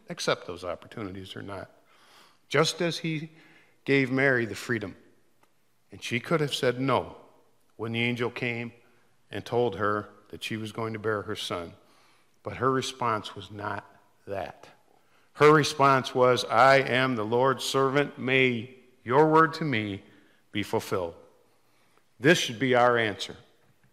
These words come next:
when God calls us to do God's work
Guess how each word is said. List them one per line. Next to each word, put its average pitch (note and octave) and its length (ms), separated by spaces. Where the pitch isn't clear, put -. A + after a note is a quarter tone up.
when A2 160
God A2+ 280
calls A2 340
us F#2 180
to - 120
do A2 300
God's G#2 300
work G#2 400